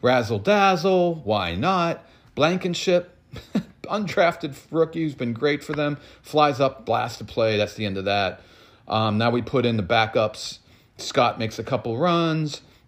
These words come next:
Gainwell busted up the gut on, uh, fourth and, they went for fourth and short one more time, even though, you know, just to finish it off.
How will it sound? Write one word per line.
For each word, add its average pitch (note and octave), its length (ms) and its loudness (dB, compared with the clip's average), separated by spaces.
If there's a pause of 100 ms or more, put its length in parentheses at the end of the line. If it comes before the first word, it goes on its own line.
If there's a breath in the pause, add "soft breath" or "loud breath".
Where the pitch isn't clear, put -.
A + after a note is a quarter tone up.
Gainwell C3 520 2
busted A#2 360 0
up A2 160 -2
the F#2 80 -4
gut C#3 360 0
on, G#2+ 200 -4 (200)
uh, F2+ 220 -6
fourth B2+ 400 0
and, G#2+ 460 -4
they G#2+ 100 0
went C#3+ 160 0
for A#2 160 -8
fourth C3 320 -2
and A#2 100 -6
short A2+ 340 -2
one A2 120 0
more A2+ 200 -2
time, F#2+ 500 -4
even G2+ 180 -6
though, G2 80 -4
you F#2 240 -8
know, F#2+ 100 -4
just F2 200 -10
to F2+ 60 -14
finish F#2+ 320 -8
it F2+ 60 -6
off. E2+ 300 -4